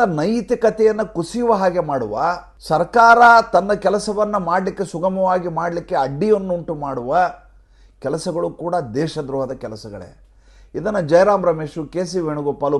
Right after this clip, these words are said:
ಪಪ್ಪು ಗ್ಯಾಂಗಿಗೆ ಹೇಳೋದು ಹೇಗೆ? ಇವತ್ತು ಸಮಸ್ಯೆ ಆಗಿರೋದು ವಿಪಕ್ಷದವರು ವಿಪಕ್ಷದವರಾಗಿ ಕೆಲಸ ಮಾಡ್ತಾ ಇಲ್ಲ. ಅವರ ಸಮಸ್ಯೆ ಏನು ಅಂದರೆ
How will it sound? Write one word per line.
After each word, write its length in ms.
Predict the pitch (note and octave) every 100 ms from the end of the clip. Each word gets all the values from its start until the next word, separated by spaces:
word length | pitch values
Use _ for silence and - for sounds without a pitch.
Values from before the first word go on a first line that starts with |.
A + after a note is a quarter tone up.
| D3
ಪಪ್ಪು 220 | D3+ F3+
ಗ್ಯಾಂಗಿಗೆ 480 | D#3+ C#3 C3 A#2+ C#3
ಹೇಳೋದು 380 | C#3 E3 G3 D#3 C3+
ಹೇಗೆ? 260 | A#2+ A#2+ A#2 - - - -
ಇವತ್ತು 300 | A3 A#3+ F#3 F3
ಸಮಸ್ಯೆ 320 | F#3 A3+ A#3
ಆಗಿರೋದು 460 | G3+ F#3 D#3+ A#2+ G2 F#2 - _ _ _ -
ವಿಪಕ್ಷದವರು 800 | D#3+ B3 A#3+ - B3 A#3 A#3+ A#3 F3+
ವಿಪಕ್ಷದವರಾಗಿ 920 | E3 A#3 A#3 - A#3 A#3 A#3 A#3 A#3 F#3+
ಕೆಲಸ 220 | F3+ C#3+ D#3
ಮಾಡ್ತಾ 320 | C3+ A2 A2+
ಇಲ್ಲ. 200 | G#2 E2 G2 - - _ -
ಅವರ 140 | G3 -
ಸಮಸ್ಯೆ 360 | G3 A3+ - B3+
ಏನು 100 | B3+ B3
ಅಂದರೆ 180 | A#3